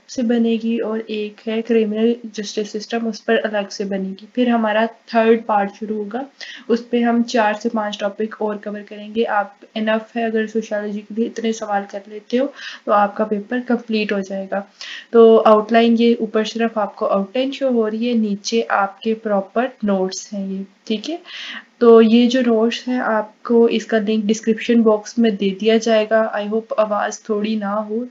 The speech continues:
लेकिन, अ, इसका link आपको दे दिया जाएगा description box में। link lock होगा। At the end of the video, I'll share the password। तो आप वो लगाएंगे, PDF form में आपके सामने notes खुल के आ जाएंगे। अभी हम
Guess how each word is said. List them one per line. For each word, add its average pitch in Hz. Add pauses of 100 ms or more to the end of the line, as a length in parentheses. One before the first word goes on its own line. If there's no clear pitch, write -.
लेकिन, 220 (480)
अ, 214 (300)
इसका 226
link 226
आपको 220
दे 208
दिया 220
जाएगा 240
description 247
box 220
में। 247
link 220
lock 208
होगा। 233
At 214
the 208
end 220
of 226 (100)
the 220
video, 214
I'll 208
share 202
the 202
password। 196 (360)
तो 226
आप 208
वो 208
लगाएंगे, 208
PDF 214
form 196
में 196
आपके 190
सामने 208
notes 202
खुल 208
के 262
आ 208
जाएंगे। 196
अभी 214
हम 220